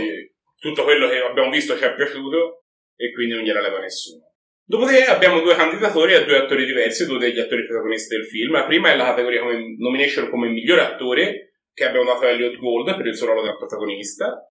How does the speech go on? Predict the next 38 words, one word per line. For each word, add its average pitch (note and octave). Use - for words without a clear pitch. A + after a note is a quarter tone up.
e E3+
la D3
seconda G3
è D3+
la C3
candidatura C#3+
invece B2+
al C3+
premio C3
Pubertà, A2+
che -
abbiamo C#3+
dato C#3+
a A#2+
Céline D3
Lomez C#3+
per C3
il C#3
suo C#3+
ruolo B2
di A#2+
Elaine, A#2+
che A#2
è, G#2+
eh, A2+
la A2+
personaggio A#2+
a A2+
cui A2
alludevi B2+
prima B2
dicendo A2+
che A2
appunto A2
questa, G#2
questa A2+
donna G#2+
che G#2+